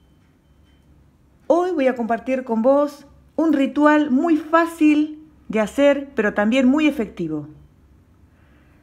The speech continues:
Lavarte las manos con azúcar y cambia tu suerte. Este baño con azúcar para tus manos sirve para traer la prosperidad, la abundancia,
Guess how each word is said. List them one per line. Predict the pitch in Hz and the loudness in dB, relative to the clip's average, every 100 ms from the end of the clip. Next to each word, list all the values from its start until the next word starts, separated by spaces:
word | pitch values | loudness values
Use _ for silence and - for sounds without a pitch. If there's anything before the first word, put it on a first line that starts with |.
| - | -2
Lavarte | 208 233 277 285 262 | 0 2 0 0 -2
las | 220 | 0
manos | 220 262 220 180 175 - _ _ | 2 2 0 -6 -14 -20 _ _
con | - 349 240 | -2 0 0
azúcar | - 302 294 294 285 294 - _ _ _ _ - | -2 -2 0 0 0 -4 -12 _ _ _ _ -8
y | 226 - | -8 0
cambia | 311 349 311 302 294 294 | 0 2 2 2 0 -4
tu | 220 | -10
suerte. | - 165 143 135 139 - _ _ _ _ _ _ _ _ _ _ _ _ - | -4 -6 -6 -10 -16 -18 _ _ _ _ _ _ _ _ _ _ _ _ -4
Este | 339 339 294 | -2 0 0
baño | 285 320 311 269 | 0 0 0 0
con | 269 202 | -2 -6
azúcar | 190 190 277 233 208 196 - - | -6 -4 -4 -2 -4 -6 -14 -6
para | 196 190 190 | -4 -4 -6
tus | 185 | -4
manos | 208 262 269 269 262 - - _ _ _ | 0 0 0 -2 -4 -14 -20 _ _ _
sirve | - 262 277 269 | -4 0 2 0
para | 240 226 | 0 -2
traer | 214 208 185 165 165 _ _ | -2 -2 -2 -6 -12 _ _
la | - 190 | -4 -4
prosperidad, | 196 190 - 190 196 262 269 254 247 - - _ _ - | -4 -8 -6 -6 0 2 2 0 -6 -14 -20 _ _ -6
la | 175 | -4
abundancia, | 170 185 247 240 226 208 202 196 190 | -4 0 2 2 -2 -6 -4 -6 -10